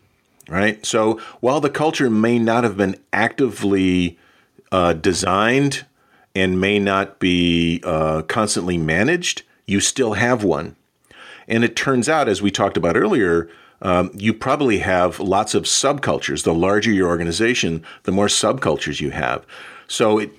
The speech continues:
as, as you get larger, as you grow out of some small group into larger and larger groups, or you get merged into a larger group, um, the culture continues on,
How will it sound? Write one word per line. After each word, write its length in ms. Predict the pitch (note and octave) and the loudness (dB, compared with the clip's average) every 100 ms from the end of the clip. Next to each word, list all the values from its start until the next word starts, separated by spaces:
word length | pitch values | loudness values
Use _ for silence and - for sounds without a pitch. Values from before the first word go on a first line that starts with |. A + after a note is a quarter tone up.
| - | -4
as, 280 | A2+ A2 - | 0 0 0
as 260 | A2+ A2+ G2+ | 0 0 2
you 240 | B2 A#2+ F2+ | 0 0 -4
get 400 | B2 D3+ F3 - | -2 0 -2 -4
larger, 600 | G2 G2 D#3 F#3+ - D2+ | 0 2 4 2 0 0
as 160 | E2 E2+ | 0 -2
you 80 | F#2+ | -2
grow 380 | F2+ G#2+ C3 A2 | 0 2 4 2
out 160 | G2 | 2
of 120 | G2+ | 0
some 220 | - G2+ F#2 | 0 0 0
small 440 | - F#2+ G2+ C#3 | 0 2 2 2
group 260 | G2+ F#2 F2 | 2 0 -2
into 320 | F#2+ - E2 | -6 -4 -2
larger 360 | E2 G2+ G2+ | 2 2 2
and 120 | F2 E2+ | -2 -2
larger 260 | E2 D#2+ | -2 -4
groups, 400 | D2+ D#3 A#2+ - | -2 -2 -2 -2
or 80 | D2 | -4
you 120 | D2+ | -2
get 160 | E2 D2+ | -2 -2
merged 360 | E2 G2+ - | 0 0 0
into 280 | G2+ A#2+ G#2 | 0 0 0
a 20 | |
larger 320 | D#2 D2 C#2+ C#2+ | 0 -2 -6 -6
group, 360 | D#2 D2+ - _ _ _ _ _ | -4 -4 -6 _ _ _ _ _
um, 360 | F#2 F#2 F2 E2 | 0 2 0 0
the 100 | G2+ | -2
culture 760 | - - G3 G3+ B2+ G2 F#2+ - - - | -2 -2 0 0 2 2 2 -2 -14 -8
continues 680 | - G#2+ - E3 F3 D#3 C3+ - | -4 -2 0 2 2 2 0 -2
on, 480 | B2+ D3 D#2+ D2+ | 0 2 0 -4